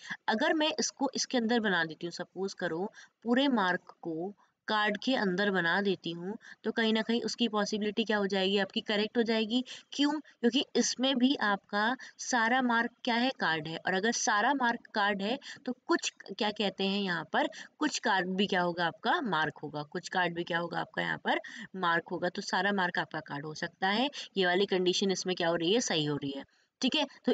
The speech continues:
इसीलिए अगर हम बात करें, ये possibility क्या हो गई आपकी, definitely true हो गई है। अब देखो कुछ bottle आपकी strip है, तो bottle अगर हम यहाँ पर बात करें,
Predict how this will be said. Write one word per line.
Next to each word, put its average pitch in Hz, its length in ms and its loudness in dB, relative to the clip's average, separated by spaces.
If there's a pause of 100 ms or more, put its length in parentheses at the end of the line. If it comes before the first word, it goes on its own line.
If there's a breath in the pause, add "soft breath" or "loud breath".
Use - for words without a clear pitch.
इसीलिए 269 480 2
अगर 196 300 0
हम 202 100 -2
बात 170 220 0
करें, 190 200 -2
ये 185 140 2
possibility 165 540 -6
क्या 165 140 -4
हो 165 80 -4
गई 165 120 -4
आपकी, 160 260 -4
definitely 160 680 -4 (340 loud breath)
true 185 160 6
हो 147 140 0
गई 131 200 -6
है। 143 200 -10 (1500)
अब 220 140 2
देखो 226 360 2 (240 loud breath)
कुछ 285 200 0
bottle 233 380 2
आपकी 220 240 -2
strip 214 340 0
है, 208 80 -2 (240)
तो 185 140 0
bottle 190 460 2
अगर 208 220 2
हम 214 140 2
यहाँ 185 140 2
पर 190 160 0
बात 165 260 0
करें, 180 240 -2